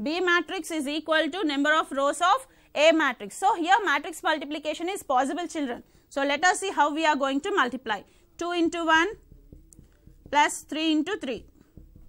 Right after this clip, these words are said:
Next, two into two plus three into four.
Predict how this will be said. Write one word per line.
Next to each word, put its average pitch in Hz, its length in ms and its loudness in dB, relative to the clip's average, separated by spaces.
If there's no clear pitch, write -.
Next, 277 360 -6
two 320 140 -8
into 330 380 0
two 381 380 -8
plus 302 320 -2
three 311 280 -4
into 302 240 0
four. - 360 -6